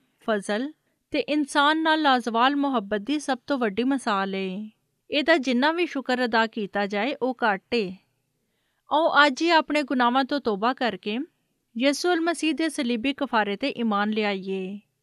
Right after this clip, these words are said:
ਤੇ ਆਪਣੀ ਜ਼ਿੰਦਗੀ ਦਾ ਮੁਕੰਮਲ ਇਖਤਿਆਰ ਖੁਦਾ ਨੂੰ ਦਈਏ, ਤਾਂ ਕਿ ਉਹ ਸਾਡੀ ਜ਼ਿੰਦਗੀ ਨੂੰ ਆਪਣੇ ਜਲਾਲ ਲਈ ਇਸਤੇਮਾਲ ਕਰੇ। ਆਮੀਨ।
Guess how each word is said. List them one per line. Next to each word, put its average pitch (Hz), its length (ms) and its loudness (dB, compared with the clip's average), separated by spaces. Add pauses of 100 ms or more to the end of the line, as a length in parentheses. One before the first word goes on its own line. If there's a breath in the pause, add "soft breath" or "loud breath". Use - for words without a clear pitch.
(140)
ਤੇ 220 120 -4
ਆਪਣੀ 220 380 2
ਜ਼ਿੰਦਗੀ 233 360 0
ਦਾ 240 120 0
ਮੁਕੰਮਲ 240 560 0
ਇਖਤਿਆਰ 220 540 -2
ਖੁਦਾ 220 360 0
ਨੂੰ 262 180 -2
ਦਈਏ, 190 520 -6 (680)
ਤਾਂ 294 180 4
ਕਿ 359 100 -2
ਉਹ 392 80 2
ਸਾਡੀ 254 360 0
ਜ਼ਿੰਦਗੀ 226 340 -2
ਨੂੰ 311 200 -2
ਆਪਣੇ 240 320 0
ਜਲਾਲ 220 400 0
ਲਈ 214 100 -2
ਇਸਤੇਮਾਲ 202 500 -4
ਕਰੇ। 190 340 -8 (840)
ਆਮੀਨ। 190 640 -2